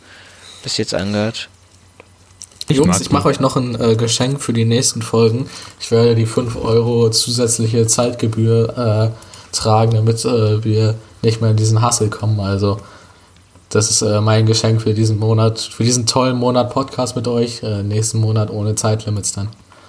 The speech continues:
Speaker 3: Freut ihr euch? <laughs> Seid ihr hyped?
Speaker 1: Vielen Dank. Das freut uns.
Speaker 3: <laughs> Nice.
Speaker 2: Wie lange haben wir denn noch?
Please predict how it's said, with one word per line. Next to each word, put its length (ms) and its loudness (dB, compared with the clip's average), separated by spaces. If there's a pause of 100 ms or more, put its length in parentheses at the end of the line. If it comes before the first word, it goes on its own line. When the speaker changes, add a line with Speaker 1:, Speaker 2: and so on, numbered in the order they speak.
(160)
Speaker 3:
Freut 260 2
ihr 100 4
euch? 340 -2
<laughs> 20 -4
Seid 240 2
ihr 100 2
hyped? 340 0 (500)
Speaker 1:
Vielen 280 2
Dank. 240 0 (160)
Das 120 -14
freut 280 -8
uns. 200 -18 (240)
Speaker 3:
<laughs> 680 -10
Nice. 460 -6 (480)
Speaker 2:
Wie 100 -12
lange 140 -6
haben 140 0
wir 60 0
denn 120 0
noch? 160 -4